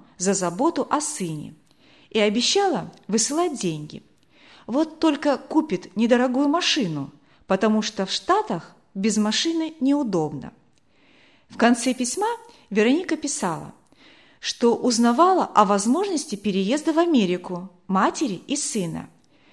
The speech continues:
и выражала надежду, что это может получиться, но не так скоро, как ей бы хотелось. В письме были фотографии, на которых был изображён ресторан внутри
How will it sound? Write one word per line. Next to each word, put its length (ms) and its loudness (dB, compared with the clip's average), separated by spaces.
и 120 2
выражала 420 6
надежду, 720 -2
что 400 -6
это 500 -4
может 380 0
получиться, 720 -4
но 440 0
не 140 2
так 240 0
скоро, 580 -2
как 260 -8
ей 200 2
бы 220 -8
хотелось. 720 -8
В 100 -20
письме 440 0
были 180 6
фотографии, 840 0
на 140 2
которых 460 2
был 260 2
изображён 580 2
ресторан 720 0
внутри 760 -2